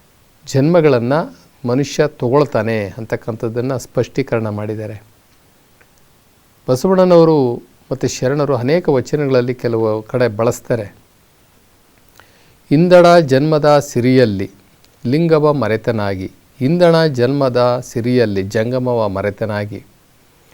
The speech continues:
ಅರಜನ್ಮದಿಂದ ನರಜನ್ಮಕ್ಕೆ ಬಂದೆ, ಮತ್ತೆ ನರಜನ್ಮವ ಅರಜನ್ಮವ ಮಾಡು ಕೂಡಲ ಸಂಗಮ ದೇವ" ಅಂತಾರೆ. "ನುಡಿದಂತೆ ನಡೆ ಇದೇ ಜನ್ಮ ಕಡೆ" ಅಂತಾರೆ.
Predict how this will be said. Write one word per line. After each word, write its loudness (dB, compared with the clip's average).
ಅರಜನ್ಮದಿಂದ 6
ನರಜನ್ಮಕ್ಕೆ 0
ಬಂದೆ, -6
ಮತ್ತೆ 0
ನರಜನ್ಮವ 0
ಅರಜನ್ಮವ 2
ಮಾಡು 0
ಕೂಡಲ -4
ಸಂಗಮ -6
ದೇವ" -4
ಅಂತಾರೆ. -10
"ನುಡಿದಂತೆ 6
ನಡೆ 4
ಇದೇ 2
ಜನ್ಮ -2
ಕಡೆ" -2
ಅಂತಾರೆ. -16